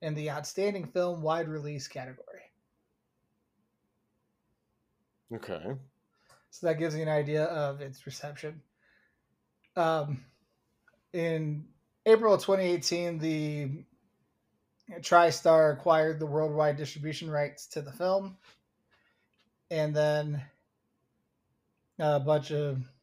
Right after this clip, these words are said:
Speaker 1: you know, financing and shit happened. They got people to, uh, agree. And then, uh, principal photography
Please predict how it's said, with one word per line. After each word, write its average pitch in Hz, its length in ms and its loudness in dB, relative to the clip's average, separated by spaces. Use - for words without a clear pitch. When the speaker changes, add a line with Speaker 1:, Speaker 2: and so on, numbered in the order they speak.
Speaker 1:
you 175 140 -6
know, 143 220 -4
financing 147 640 -4
and 135 100 -8
shit 139 260 -8
happened. 147 520 -6
They 147 80 -8
got 143 240 -6
people 143 340 -8
to, 135 260 -10
uh, 147 480 0
agree. 151 600 -4
And 147 200 -2
then, 147 420 -4
uh, 151 120 -2
principal 208 520 4
photography 156 800 6